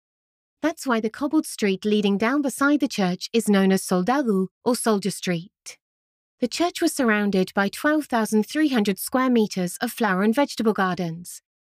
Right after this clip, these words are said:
A pelota court was built on the site in eighteen sixty, when the movement to sell the land owned by the church was underway. Later,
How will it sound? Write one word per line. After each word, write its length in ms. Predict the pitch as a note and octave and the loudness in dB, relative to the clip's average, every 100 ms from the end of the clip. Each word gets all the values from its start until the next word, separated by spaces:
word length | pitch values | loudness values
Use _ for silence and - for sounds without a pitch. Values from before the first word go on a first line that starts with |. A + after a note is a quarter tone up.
| _ _ _ _ - | _ _ _ _ -6
A 60 | G#3+ | 0
pelota 420 | G#3+ C#4+ F#4 D4+ | 2 2 0 -4
court 360 | - F#3 F#3 | -2 -2 0
was 120 | G#3+ - | -2 0
built 240 | B3 D4+ | 0 2
on 80 | D4 | 2
the 80 | D4 | 0
site 360 | - F#3 F#3+ | 0 -2 0
in 100 | A3+ | 2
eighteen 300 | G#3 G3 A#3 | 2 4 2
sixty, 600 | A#3 A#3 - - F#3 F3+ - _ - | 2 -2 -4 -2 0 -2 -6 _ -2
when 120 | A3+ | 2
the 80 | A3+ | 4
movement 460 | C4 D#4+ D4+ G3+ | 4 2 2 0
to 40 | A3 | -2
sell 280 | - A3+ A#3 | -4 -2 0
the 80 | |
land 280 | C#4 A3 A3 | 0 2 2
owned 220 | G#3 C#4 | 2 2
by 140 | D4+ D4+ | 2 0
the 100 | D4 | -2
church 420 | - F#3 F#3 - | -2 -4 -4 -2
was 140 | A3+ | 0
underway. 640 | G3+ G3+ A3 G3 F3 E3+ E3+ _ _ _ _ _ _ _ | 2 2 2 2 -2 -8 -14 _ _ _ _ _ _ _
Later, 520 | G#3 A3+ A3 B3 C#4 | 0 0 0 -4 -4